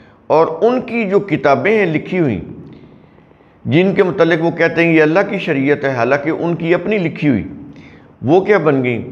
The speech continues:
कुरान के मुकाबले में उनके कानून की किताबें। तो इस शिर्क से जो तबाही आ रही है मुस्लिम कंट्रीज़ के अंदर,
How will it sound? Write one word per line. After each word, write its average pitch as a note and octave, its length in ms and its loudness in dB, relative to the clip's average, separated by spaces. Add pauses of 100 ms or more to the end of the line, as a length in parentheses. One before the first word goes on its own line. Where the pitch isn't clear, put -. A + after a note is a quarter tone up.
(400)
कुरान E3+ 400 2
के A3 140 0
मुकाबले D3+ 560 0
में D3 520 -4
उनके C#3+ 360 -4
कानून C3 400 -2
की C3 140 -2
किताबें। F2+ 400 -4 (1700)
तो A#3+ 240 2
इस C4+ 220 0
शिर्क G#3 320 0
से D#3+ 280 2
जो E3 200 4 (100)
तबाही F3+ 420 2
आ D#3 100 6
रही B2 200 2
है B2+ 80 2
मुस्लिम B2+ 380 -6
कंट्रीज़ B2+ 440 -6
के B2 80 -2
अंदर, G#2 400 0